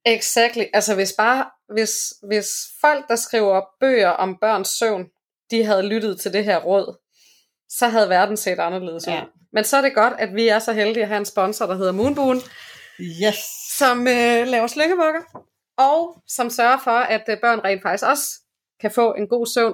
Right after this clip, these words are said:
Speaker 1: på trods af, at de fleste børnebøger om søvn, de er ret tykke.
Speaker 2: Ja.
Speaker 1: Som gør, at sådan nogen som mig i hvert fald aldrig får læst sådan en bog.
Speaker 2: Ja.
Speaker 1: Åh, hvor er jeg glad for det. Og nu vi er ved Moonboon, så vil jeg lige minde om, at vi har en rabatkode kørende, som vi har fået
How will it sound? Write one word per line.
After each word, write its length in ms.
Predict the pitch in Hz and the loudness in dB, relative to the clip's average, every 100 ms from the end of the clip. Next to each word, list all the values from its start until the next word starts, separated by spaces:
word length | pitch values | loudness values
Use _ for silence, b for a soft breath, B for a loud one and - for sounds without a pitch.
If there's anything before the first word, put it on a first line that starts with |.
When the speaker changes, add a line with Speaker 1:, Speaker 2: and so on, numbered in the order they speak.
| - - | -4 -14
Speaker 1:
på 60 | |
trods 400 | 233 - 247 262 | -8 0 0 4
af, 100 | 220 | 2
at 200 | 190 175 | 2 0
de 60 | 202 | -4
fleste 260 | 233 220 - | -2 -4 -2
børnebøger 460 | 190 190 196 190 180 | 0 0 0 -2 0
om 180 | 196 220 | 0 -2
søvn, 340 | - 208 190 | 0 0 0
de 100 | 202 | -2
er 80 | 196 | 0
ret 140 | 156 - | 0 -2
tykke. 300 | - 196 196 - _ - | -4 -2 -2 -6 _ -6
Speaker 2:
Ja. 140 | 180 - | -4 -4
Speaker 1:
Som 260 | - 208 190 | -2 -2 2
gør, 140 | 185 | 4
at 260 | 190 - 175 - | 2 2 -4 -4
sådan 200 | - 185 | -4 -2
nogen 140 | 180 | -2
som 140 | 180 180 | -2 -2
mig 220 | 180 262 | 2 2
i 40 | |
hvert 180 | 240 214 | 2 2
fald 140 | 214 - - | -2 -2 0
aldrig 280 | 202 220 190 | 0 0 -2
får 120 | 165 | -4
læst 300 | 170 180 - | -4 -6 -8
sådan 100 | 170 | -10
en 120 | 156 | -8
bog. 180 | 151 - _ - | -10 -10 _ -4
Speaker 2:
Ja. 100 | 214 - b b b b b - | -4 -4 b b b b b 4
Speaker 1:
Åh, 260 | 311 349 - - | 6 4 2 -4
hvor 80 | 262 | 0
er 100 | 202 | 2
jeg 100 | 202 | 0
glad 200 | 202 185 202 | 0 -2 -2
for 60 | |
det. 220 | 170 180 - _ _ _ _ _ _ | -6 -8 -16 _ _ _ _ _ _
Og 220 | 220 214 226 | 2 4 4
nu 140 | 247 | 4
vi 60 | 254 | 4
er 120 | 233 | 2
ved 80 | 240 | 2
Moonboon, 480 | 285 330 302 277 | 0 0 0 -2
så 160 | 269 254 | -2 -2
vil 120 | 233 | 2
jeg 100 | 220 | 2
lige 180 | 214 240 226 | 2 2 2
minde 260 | 208 247 - | 2 0 0
om, 180 | 233 - | -2 -2
at 100 | 196 | -4
vi 60 | 190 | -2
har 140 | 180 175 | 0 -4
en 80 | - | -2
rabatkode 560 | - 226 - 202 190 - | -2 -2 0 -2 -2 0
kørende, 340 | 226 240 294 285 | 0 0 -2 -8
som 140 | 190 | -6
vi 60 | 185 | -6
har 180 | 180 - | -6 -4
fået 420 | 202 202 240 302 | 0 2 2 2